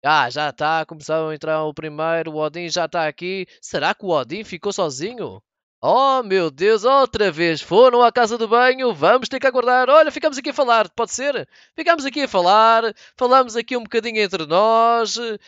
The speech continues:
R R. É assim sendo. Olha, aí está. Não consegue aguentar as bexigas. É assim que acontece. Vocês também dizem bexigas no Brasil?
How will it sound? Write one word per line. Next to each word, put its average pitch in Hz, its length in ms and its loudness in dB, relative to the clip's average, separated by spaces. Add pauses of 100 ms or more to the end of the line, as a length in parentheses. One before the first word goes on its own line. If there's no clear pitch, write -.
(100)
R 214 500 0
R. 220 600 0
É 285 160 4
assim 226 180 -8
sendo. 226 380 -2
Olha, 233 200 2
aí 269 200 4
está. 220 360 0 (640)
Não 220 220 0
consegue 247 400 0
aguentar 254 380 0
as 254 120 4
bexigas. 294 840 -2
É 277 240 2
assim 240 260 -6
que 220 80 -6
acontece. 135 760 -6 (400)
Vocês 247 220 -2
também 285 220 -6
dizem 254 240 -8
bexigas 226 440 -8
no 220 120 -12
Brasil? 220 520 -8